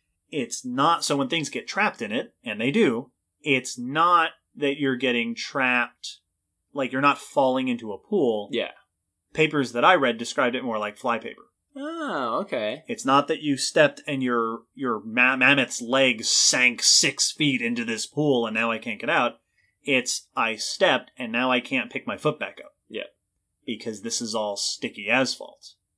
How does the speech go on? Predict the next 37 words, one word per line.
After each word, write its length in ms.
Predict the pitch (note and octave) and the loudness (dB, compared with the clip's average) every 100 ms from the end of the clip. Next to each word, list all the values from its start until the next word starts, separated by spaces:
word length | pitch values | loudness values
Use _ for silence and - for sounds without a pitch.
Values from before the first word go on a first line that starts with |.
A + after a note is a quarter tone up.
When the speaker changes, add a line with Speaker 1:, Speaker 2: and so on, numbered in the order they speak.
| _ | _
Speaker 1:
So 300 | - - E3+ | -4 4 6
the 220 | C#3+ C#3 C#3+ | 6 4 0
image 640 | F#3 F3 D#3+ C3+ - - _ _ _ - | 0 0 0 -2 -6 -6 _ _ _ 0
of 140 | D3 C3 | 2 4
animals 480 | C#3+ D3+ C#3+ C3 B2 | 2 2 2 2 0
walking 380 | B2 A#2+ G#2+ A#2 | -2 -2 -2 0
over 320 | G3 C#3+ A#2 | 0 2 -2
it, 100 | A2+ | -2
it's 200 | D3+ C#3 _ _ _ | -6 -8 _ _ _
actually, 580 | E3 F#3 G#3 - G3 E3+ | 0 0 0 -2 0 0
you 140 | D#3 | 4
know, 160 | F3 D3 | 6 6
'cause 200 | C#3+ E3 | 4 2
I 120 | E3+ | 4
always 240 | G3 F#3 E3 | 6 4 4
used 180 | F#3 - | 0 -2
to 60 | |
hear 160 | - F#3 | 0 0
it's 120 | D3 | 0
like, 80 | C#3+ | 4
"Oh, 180 | F#3 E3 | 6 6
it's 100 | C3+ | 4
a 40 | |
pool." 380 | - - A3+ D3+ | -4 0 4 4
And 40 | C3 | 4
I'm 40 | |
like, 160 | C3+ C3+ | 0 0
"Well, 220 | F3+ F#3 | -2 -2
stupid 500 | - - - A#2 G#2 | -4 -4 -2 -2 -2
animals, 480 | F#2+ G2 G#2+ C#3 C#3 | -8 -6 -6 -4 0
like, 300 | B2 A#2 - _ _ | 0 -2 -10 _ _
Speaker 2:
Yeah. 300 | G3 F#3 G#2+ - | 0 0 0 2
Speaker 1:
don't 200 | F3+ E3+ | 4 4
go 140 | F3+ | 4
in 80 | E3+ | 4
the 80 | E3 | 2
pool." 480 | D#3 C#4 B2 G2 | 2 2 2 -2